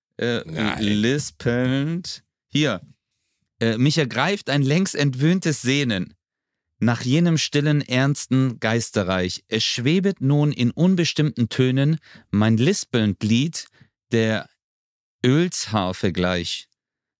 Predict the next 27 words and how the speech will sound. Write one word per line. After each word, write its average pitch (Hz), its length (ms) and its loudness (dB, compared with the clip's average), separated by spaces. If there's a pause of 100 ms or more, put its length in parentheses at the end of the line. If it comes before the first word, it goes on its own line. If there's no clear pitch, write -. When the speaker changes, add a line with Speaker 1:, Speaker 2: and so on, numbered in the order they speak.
Speaker 1:
Ein 110 160 0
Schauer 165 300 0
fasst 139 440 -4
mich", 123 280 -2
Alter, 95 280 -6
ein 107 240 0
Schauer 131 300 0
fasst - 240 -8
mich. 101 80 -2 (320)
Hey, 98 180 -4
was, 101 200 -4 (100)
das - 220 -6
ist 107 100 -6
ja, 107 240 0 (160)
ja 92 140 -4
gut, 98 200 0
okay, 90 360 -4
äh, 87 160 -10
aber 90 200 -4
Faust 98 360 -4
ist 95 100 -6
ja 92 100 -2
auch 85 120 -6
nochmal 85 240 -2
was 82 160 -6
ganz 85 160 -6
Spezielles. 76 580 -6